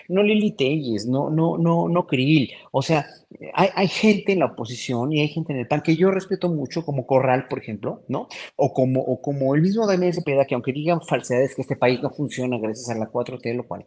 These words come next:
también es una falacia, que se pongan, que se pongan las pilas y que en vez de decir "no funciona", digan "hay cosas que no funcionan, hay cosas que están mal, pero muchas otras están bien, pero vamos a tratar de complementar lo que no está bien",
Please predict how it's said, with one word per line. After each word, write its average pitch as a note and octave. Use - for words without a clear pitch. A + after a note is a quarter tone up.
también D#3
es D#3
una D3+
falacia, C#3+
que D3+
se G3+
pongan, C4+
que A#3
se A#3
pongan E4+
las -
pilas B3
y E3+
que -
en F#3+
vez A3+
de C#4
decir A#3
"no B3
funciona", A3+
digan G#3
"hay -
cosas B3
que G#3+
no F#3+
funcionan, F3
hay F3
cosas G3+
que F#3
están G3
mal, F3
pero F#3
muchas F#3+
otras F#3
están F3
bien, E3
pero E3
vamos G3
a -
tratar E3
de -
complementar A#2+
lo C3
que G#2+
no G2
está -
bien", B3